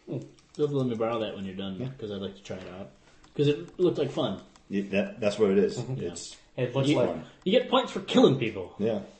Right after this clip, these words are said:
Speaker 1: It looked like what Duke Nukem wanted to be.
Speaker 3: Pretty much,
Speaker 1: And
Speaker 3: yeah.
Speaker 1: it's, it's actually, like, taking that whole, like, let's look at what video game culture is right now and make,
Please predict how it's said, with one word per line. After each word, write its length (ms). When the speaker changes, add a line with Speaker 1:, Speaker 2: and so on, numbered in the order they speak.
Speaker 1:
It 140
looked 220
like 300
what 400
Duke 220
Nukem 500
wanted 520
to 80
be. 380
Speaker 3:
Pretty 200
much, 220
Speaker 1:
And 120
Speaker 3:
yeah. 100
Speaker 1:
it's, 140
it's 220
actually, 380
like, 400
taking 580
that 180
whole, 280
like, 300
let's 240
look 200
at 180
what 260
video 240
game 220
culture 400
is 180
right 220
now 320
and 520
make, 400